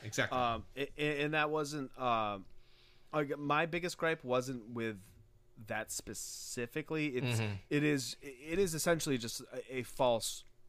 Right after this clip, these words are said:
Speaker 2: rape accusation.
Speaker 1: Oh, yeah,
Speaker 2: That,
Speaker 1: that too. <laughs>
Speaker 2: that kinda
Speaker 1: Right.
Speaker 2: leads to the, that, that was my biggest,
Speaker 1: Mm-hmm.
Speaker 2: um, complaint. It's like,
Speaker 1: Sure.
Speaker 2: I don't think that was handled well.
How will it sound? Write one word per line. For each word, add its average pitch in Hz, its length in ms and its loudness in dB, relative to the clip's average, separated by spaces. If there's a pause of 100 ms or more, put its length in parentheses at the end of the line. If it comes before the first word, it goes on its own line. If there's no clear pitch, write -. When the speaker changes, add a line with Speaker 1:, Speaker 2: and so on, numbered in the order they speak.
(240)
Speaker 2:
rape 117 320 -2
accusation. 95 800 -12 (260)
Speaker 1:
Oh, 160 120 12
yeah, 123 280 10
Speaker 2:
That, 110 120 4
Speaker 1:
that 113 220 4
too. - 380 2
<laughs> 123 100 2
Speaker 2:
that 120 300 -2
kinda 139 280 2
Speaker 1:
Right. 123 80 0
Speaker 2:
leads 131 340 2
to 135 100 -6
the, 123 200 -2
that, 151 200 4
that 190 220 10
was 196 240 6
my 147 240 2
biggest, 117 560 0
Speaker 1:
Mm-hmm. 113 840 -2
Speaker 2:
um, 98 440 0 (240)
complaint. 107 480 -4
It's - 100 -16
like, 113 80 -6
Speaker 1:
Sure. 113 260 2
Speaker 2:
I 143 80 6
don't 151 180 6
think 151 160 0
that 139 100 4
was 127 120 2
handled 113 380 -4
well. 98 400 -4